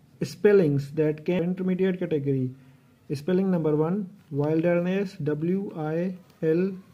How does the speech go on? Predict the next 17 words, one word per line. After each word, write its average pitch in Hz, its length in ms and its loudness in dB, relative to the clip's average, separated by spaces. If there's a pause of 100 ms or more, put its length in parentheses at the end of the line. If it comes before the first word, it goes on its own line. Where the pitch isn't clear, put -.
(200)
D 185 480 -4
E 160 480 -6
R 165 340 -4 (1300)
N 175 520 -4
E 175 420 -4 (180)
S 151 360 0
S, 147 420 -2 (300)
wilderness. 165 760 -2 (1900)
Number 156 380 0
two, 175 440 0 (720)
dialogue, 160 640 2
D 180 260 2
I 160 100 2 (260)
A 196 140 0 (420)
L 175 240 2
O 170 360 -2
G 165 460 -2